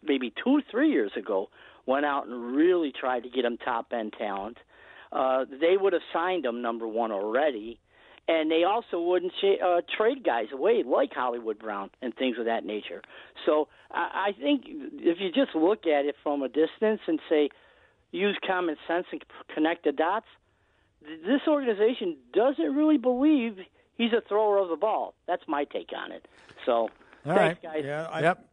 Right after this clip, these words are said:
Speaker 2: Appreciate the call,
Speaker 3: Mark,
Speaker 2: Mark.
Speaker 3: that's a nice call. I, I, you're right. Um, Baltimore, I've, I said it earlier in the show that Baltimore has,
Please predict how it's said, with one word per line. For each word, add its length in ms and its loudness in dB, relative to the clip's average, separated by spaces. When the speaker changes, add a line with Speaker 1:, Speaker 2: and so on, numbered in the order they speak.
Speaker 2:
Appreciate 440 -2
the 80 -10
call, 220 4
Speaker 3:
Mark, 120 4
Speaker 2:
Mark. 80 4
Speaker 3:
that's 200 4
a 20 0
nice 240 0
call. 320 4
I, 120 2
I, 260 -4
you're 160 -2
right. 320 2
Um, 300 -2
Baltimore, 800 2
I've, 320 2
I 160 4
said 240 2
it 80 0
earlier 240 2
in 80 0
the 80 -2
show 400 2
that 180 -2
Baltimore 400 2
has, 160 -4